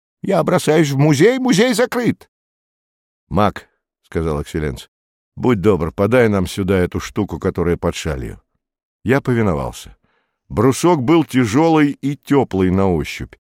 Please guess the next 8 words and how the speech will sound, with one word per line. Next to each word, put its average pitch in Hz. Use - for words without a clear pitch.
Я 143
поставил 127
его 110
на 110
стол 117
перед 98
Экселленсом. 90
Экселленс 113